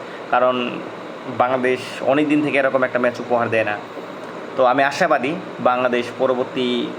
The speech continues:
দুটি ম্যাচ জয়লাভ করবে, তবে দেখা যাক কী হয় শেষ পর্যন্ত। যদিও বাংলাদেশ পরবর্তী দুই ম্যাচ জয়লাভ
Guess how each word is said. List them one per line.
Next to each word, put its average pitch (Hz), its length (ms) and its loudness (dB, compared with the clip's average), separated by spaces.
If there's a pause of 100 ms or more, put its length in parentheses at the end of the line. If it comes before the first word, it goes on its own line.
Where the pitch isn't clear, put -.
(260)
দুটি 123 220 0
ম্যাচ 120 140 2 (140)
জয়লাভ 135 320 4
করবে, 120 300 2 (420)
তবে 117 400 2 (460)
দেখা - 240 2
যাক 131 140 2 (120)
কী 143 140 2
হয় 131 160 4
শেষ 131 220 -2 (120)
পর্যন্ত। 113 440 0 (480)
যদিও 175 260 4
বাংলাদেশ 226 720 2
পরবর্তী 202 360 2
দুই 196 100 2
ম্যাচ 180 140 2
জয়লাভ 160 340 4